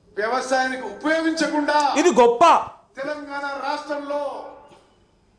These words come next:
Speaker 1: ముఖ్యమంత్రి రేవంత్ రెడ్డి గారు, వ్యవసాయ శాఖ మంత్రి తుమ్మల నాగేశ్వరరావు గారి నాయకత్వంలో
Speaker 2: ఇద్దరు దున్నిన కష్టపడ్డారు.
Speaker 1: ఉత్తర భారతదేశంలో అతి భారీ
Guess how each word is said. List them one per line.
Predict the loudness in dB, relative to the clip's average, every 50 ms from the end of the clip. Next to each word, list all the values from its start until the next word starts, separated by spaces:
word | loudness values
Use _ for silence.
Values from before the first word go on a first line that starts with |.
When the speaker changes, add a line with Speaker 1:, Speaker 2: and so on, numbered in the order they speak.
| _ _ _ _ _ _ _ _ _
Speaker 1:
ముఖ్యమంత్రి | -20 -18 -8 -6 -4 -4 -2 -4 -4 -6 -6 -4
రేవంత్ | -4 -2 -2 -2 -4 -4 -6
రెడ్డి | -8 -6 -6 -4 -4
గారు, | -4 -4 -6 -6 -8 -6
వ్యవసాయ | -4 -2 -2 -2 -2 -4 -4 -4 -4
శాఖ | -6 -6 -6 -8 -10 -12
మంత్రి | -14 -12 -12 -10 -10 -10 -12 -14 -16 -20 -20 -20 _ _ _ _ _ _ _ -14
తుమ్మల | -8 -4 -4 -2 -2 -2
నాగేశ్వరరావు | -2 -2 -4 -4 -4 -2 0 0 0
గారి | 0 -2 -2 -4 -4
నాయకత్వంలో | -4 -4 -2 -2 -4 -4 -4 -4 -6 -2 0 0 0 0 0 0
Speaker 2:
ఇద్దరు | -2 2 4 4 4 6 4 4
దున్నిన | 2 2 4 2 2
కష్టపడ్డారు. | 2 2 0 0 0 0 0 0 0 -2 -4
Speaker 1:
ఉత్తర | -6 -10 -12 -12 -10 -10 -10
భారతదేశంలో | -8 -8 -10 -10 -10 -8 -8 -8 -8 -10 -12 -14 -10 -8 -8 -8 -8 -8 -10 -12 -16 -18 -20 -20 _ _ _ _ _ _ _ _ _ _ _ _ _ _ _ _ _ _ _ _ _ -8
అతి | -6 -6 -4 -4 -4 -4 -4 -4 -6 -4
భారీ | -2 -2 -2 -2 -2 -4